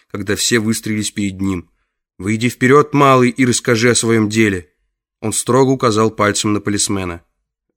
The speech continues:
"Сэр", от смущения полисмен выпрямился во весь свой рост. "Я не кто-нибудь, я полисмен". "Это очень интересно", ответил телепат,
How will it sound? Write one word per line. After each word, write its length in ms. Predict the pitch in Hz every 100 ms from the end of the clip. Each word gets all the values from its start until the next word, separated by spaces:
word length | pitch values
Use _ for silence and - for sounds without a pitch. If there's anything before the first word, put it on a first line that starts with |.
| -
"Сэр", 480 | - - 110 101 - _ -
от 140 | -
смущения 480 | - 110 - 120 110
полисмен 540 | 104 101 - 113 123 117 -
выпрямился 560 | - 113 110 113 104 107
во 80 | 101
весь 220 | 107 -
свой 180 | 107 104
рост. 320 | 104 - - _ _ _ _ -
"Я 300 | 101 104 98
не 140 | 98
кто-нибудь, 500 | - 135 123 107 -
я 100 | 101
полисмен". 640 | 95 104 104 113 107 82 _ _ _ _ _ -
"Это 180 | 101 120
очень 500 | - 131 117 117 -
интересно", 680 | 120 107 131 123 110 107 90
ответил 420 | - 113 101 90 92
телепат, 520 | 101 98 98 90